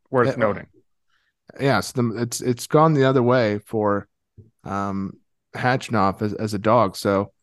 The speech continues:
Speaker 2: I, I would say the value here is on, on Khachanov as a dog, and what I would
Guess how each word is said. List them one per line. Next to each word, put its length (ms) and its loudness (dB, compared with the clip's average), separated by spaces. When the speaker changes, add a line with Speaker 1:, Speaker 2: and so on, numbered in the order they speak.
Speaker 2:
I, 80 -12
I 140 6
would 160 0
say 100 6
the 100 4
value 300 6
here 200 4
is 180 0
on, 380 0
on 100 -4
Khachanov 420 0
as 60 -6
a 40 -8
dog, 280 4
and 220 -4
what 160 0
I 140 6
would 160 0